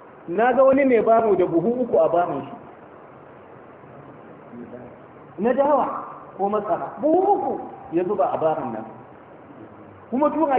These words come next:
shi yake a guje? Gunun ban mamaki. To, kaddara ko hamsin hamsin za a baka, na san ya fi hamsin buhu. Amma kaddara zai kai a bashi kowane buhu hamsin, zai taso da ɗari da hamsin.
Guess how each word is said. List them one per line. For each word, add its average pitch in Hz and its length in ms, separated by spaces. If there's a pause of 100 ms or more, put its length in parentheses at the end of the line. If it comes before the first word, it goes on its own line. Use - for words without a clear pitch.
shi 247 60
yake 254 200
a 175 80
guje? 165 260 (1600)
Gunun 254 260
ban 285 120
mamaki. 190 480 (920)
To, 220 180
kaddara 208 540
ko 294 180
hamsin 233 480
hamsin 202 460
za 220 160
a 180 100
baka, 180 260
na 190 140
san 202 160
ya 202 120
fi 208 80
hamsin 165 360
buhu. - 220 (1040)
Amma 233 240
kaddara 233 480
zai 254 160
kai 247 160
a 208 100
bashi 202 300
kowane 226 360
buhu 190 340
hamsin, 170 400 (640)
zai 202 160
taso 190 300
da 170 100
ɗari 156 280
da 117 100
hamsin. 113 360